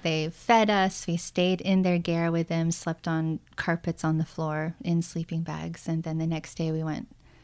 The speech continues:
hiking, and we got to ride on horseback. And Mongolian horses are smaller than I thought they would be. I was expecting, you know, like,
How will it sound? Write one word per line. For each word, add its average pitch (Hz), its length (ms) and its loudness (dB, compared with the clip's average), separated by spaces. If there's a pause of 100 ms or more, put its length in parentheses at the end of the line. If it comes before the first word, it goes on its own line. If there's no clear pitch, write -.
(160)
hiking, 165 440 -2
and 156 100 -6
we 160 60 -6
got 151 200 -10
to - 120 -10
ride 160 200 -8
on 165 160 -6
horseback. 202 580 -2
And 170 220 0 (420)
Mongolian 254 440 8
horses 220 400 4
are 175 200 2
smaller 175 760 2 (140)
than 175 180 2
I 165 120 2
thought 165 280 -6
they 165 160 -4
would 170 160 -8
be. 160 340 -6 (320)
I 214 240 6
was 202 180 2
expecting, 175 600 0
you 170 60 2
know, 165 180 0
like, 160 380 -6